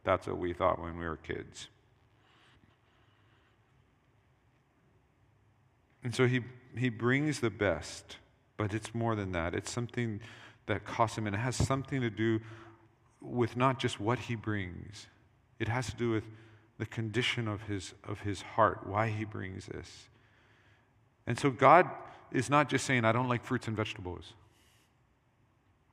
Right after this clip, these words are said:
and I really like meat, especially good fatty meat." That's not what God's saying. It has to do with what those represent and what it represents about what's in their heart.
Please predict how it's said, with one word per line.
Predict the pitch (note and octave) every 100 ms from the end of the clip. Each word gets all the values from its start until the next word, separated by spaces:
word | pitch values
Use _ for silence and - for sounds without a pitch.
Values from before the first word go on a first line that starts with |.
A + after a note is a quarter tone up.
| _ _ _ C3+ -
and | G#2
I | G2+
really | G2 A2+ A2
like | G2+ G2 -
meat, | G2+ F#2+ - - _ -
especially | - G2+ - F#2 E2 -
good | F#2 - - -
fatty | - E2+ E2
meat." | D#2 D#2 - - - _ _ _ -
That's | G2 B2
not | A2+
what | G2+
God's | F2+ F2 -
saying. | G2+ - - - _ _ _ _ _ _ _ _ _ _ _ _ _ _
It | G2+
has | G#2+ A2+ A#2
to | A2+
do | A2 G#2+
with | G#2 G2+ - - -
what | G#2 G#2 G#2+
those | A2+ F#2+
represent | G#2 - F#2+ F2 G2+ E2+ - - - - _ _
and | F#2+
what | F#2+ G2
it | F#2
represents | F#2+ G#2 F2+ G2+ F2
about | F#2 F2+ F2
what's | -
in | F#2+
their | F2+ E2
heart. | F#2+ F2